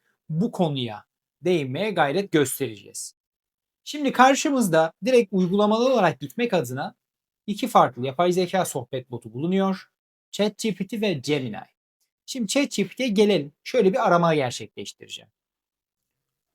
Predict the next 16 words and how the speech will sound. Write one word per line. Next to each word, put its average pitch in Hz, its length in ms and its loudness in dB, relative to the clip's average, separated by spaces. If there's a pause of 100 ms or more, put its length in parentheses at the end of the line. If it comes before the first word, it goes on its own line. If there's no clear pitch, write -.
(1500)
Promptumu 240 500 0
görüyorsunuz. 208 800 4
"Liseye 233 380 2
giden 202 260 0
öğrenciler 196 540 2
için 175 260 -4
uygun 180 280 -2
fiyatlı 175 440 0
ve 196 60 0
uzun 175 300 -4
ömürlü 151 320 -4
en 208 220 -2
iyi 170 120 -2
erkek 165 480 -4
ayakkabı 135 340 -4
modelleri 147 760 -2